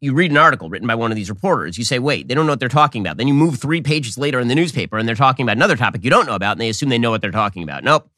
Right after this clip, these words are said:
They generally are operating through whatever is the political lens through which they are operating. Well, this does raise some broader questions about what has been termed the crisis of democracy in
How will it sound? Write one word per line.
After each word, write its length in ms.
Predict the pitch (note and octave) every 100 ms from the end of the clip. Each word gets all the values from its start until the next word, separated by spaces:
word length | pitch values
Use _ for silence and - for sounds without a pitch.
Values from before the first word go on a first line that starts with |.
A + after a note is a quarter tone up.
| _ _ _
They 60 | B2
generally 480 | E3+ E3 D#3 C#3+
are 160 | - A2+
operating 540 | C#3 C#3 C3 A2 A2 -
through 220 | - B2
whatever 360 | B2 B2+ C3+
is 120 | A2+ A2+
the 80 |
political 400 | G2 A#2+ A#2 A2
lens 240 | G#2 G#2+ G#2
through 80 | G2+
which 180 | G2
they 80 | -
are 80 | F2+
operating. 320 | E2+ F2 C2 - _
Well, 80 | E3+
this 200 | B3+ -
does 260 | F#3 D#3
raise 400 | G#2+ G#2 C2 G#1+ - _
some 200 | _ D3+
broader 340 | C3 D3+ F3 F3
questions 480 | C3+ C3 - A#2+ G#2
about 380 | A#2 A2 G#2+ - _
what 300 | - A#2 D3
has 280 | - D3 E3+
been 120 | D3
termed 320 | C#3 C3+ B2+ A#2
the 140 | A#2 G#2+
crisis 480 | F3 E3+ D#3 B2+ -
of 160 | B2
democracy 800 | A#2+ A#2 G#2+ A#2 A2+ G#2 F#2+ F#2+ -
in 320 | B2+ A#2 G#2+